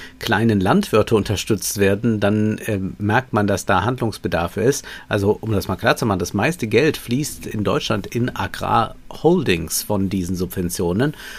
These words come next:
und diese Holdings bewirtschaften zwischen zweihundertdreißigtausend und dreihunderttausend Hektar Land und diese Ländereien gehören nicht, äh, Bauern, sondern Heizungsherstellern, Immobilienkonzernen,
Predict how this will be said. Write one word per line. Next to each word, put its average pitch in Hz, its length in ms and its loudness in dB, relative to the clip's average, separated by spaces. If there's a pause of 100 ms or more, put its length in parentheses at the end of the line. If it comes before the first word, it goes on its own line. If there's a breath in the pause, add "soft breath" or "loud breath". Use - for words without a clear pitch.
(140 loud breath)
und 120 100 0
diese 120 220 4
Holdings 127 480 2
bewirtschaften 117 720 0
zwischen 117 320 -2
zweihundertdreißigtausend 110 1400 0
und 110 300 -2
dreihunderttausend 104 640 -2
Hektar 101 260 -2
Land 120 440 2 (360 loud breath)
und 117 220 0
diese 160 420 4
Ländereien 117 840 4
gehören 117 560 4
nicht, - 440 -2
äh, 107 240 2
Bauern, 113 540 4 (140)
sondern 117 640 2 (720 loud breath)
Heizungsherstellern, 104 1000 0 (160)
Immobilienkonzernen, 104 1300 0